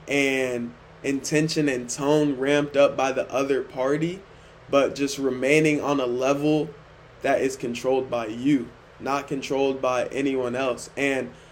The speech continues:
honestly, that was something that I could have done better in both situations. And that's why I wanna share it with y'all, because oftentimes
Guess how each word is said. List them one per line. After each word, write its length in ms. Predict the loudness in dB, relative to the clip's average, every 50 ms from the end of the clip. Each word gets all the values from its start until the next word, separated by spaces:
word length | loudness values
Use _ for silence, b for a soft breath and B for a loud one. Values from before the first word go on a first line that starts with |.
| B B B B B B B -14 -6
honestly, 840 | 0 2 4 6 6 4 4 2 2 2 4 4 6 4 4 2 -2 -10 -20 -20 -16 -10 -2
that 160 | 4 8 10
was 240 | 10 10 10 6 4
something 460 | 2 0 0 0 2 0 2 2 2
that 140 | 2 0 0
I 160 | 0 0 -2
could 200 | -2 -4 -2 0
have 220 | 0 0 0 0
done 240 | 0 0 0 -2 -2
better 380 | -2 0 2 4 4 4 4 2
in 400 | 2 -2 -4 -6 -6 -6 -6 -6
both 280 | -4 -4 -4 -4 -6
situations. 1120 | -6 -6 -6 -6 -6 -4 -4 -2 2 4 4 4 2 0 -4 -8 -8 -8 -10 -12 -16 -18 -20 -16 -10
And 160 | -8 -6 -4
that's 240 | -4 -4 -4 -2 -2
why 140 | -2 0
I 60 | 0 0
wanna 240 | 0 -2 -6 -8
share 240 | -8 -6 -4 -2 -2
it 60 | -2 -4
with 120 | -6 -6
y'all, 280 | -6 -4 -2 -2 -2 -4 B B B B B B -8
because 340 | -8 -4 -2 -2 -2 -2 -2
oftentimes 1080 | -2 0 0 0 0 -2 -6 -6 -6 -6 -6 -4 -4 -2 -2 -2 -2 -4 -6 -10 -14